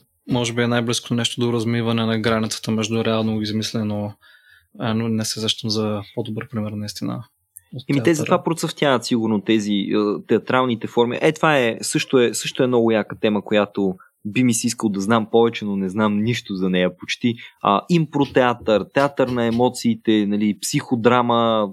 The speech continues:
Speaker 2: всичките тия форми на театралност, които позволяват пълно включване на, на някакви случайни елементи, изиграване на случайни сцени,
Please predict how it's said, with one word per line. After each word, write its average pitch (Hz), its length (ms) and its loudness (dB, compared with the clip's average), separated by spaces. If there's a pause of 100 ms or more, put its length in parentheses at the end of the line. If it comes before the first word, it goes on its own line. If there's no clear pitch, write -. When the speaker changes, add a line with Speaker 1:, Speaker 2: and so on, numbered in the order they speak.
Speaker 2:
всичките 131 500 -2
тия 120 160 2
форми 117 360 0
на 110 180 -2
театралност, 110 680 2
които 110 400 0 (300)
позволяват 113 500 2 (200)
пълно 131 240 2
включване 113 600 0
на, 101 400 4
на 101 120 0
някакви 117 320 2
случайни 120 580 0
елементи, 113 520 2
изиграване 113 800 2
на 110 120 -2
случайни 117 540 0
сцени, 113 540 0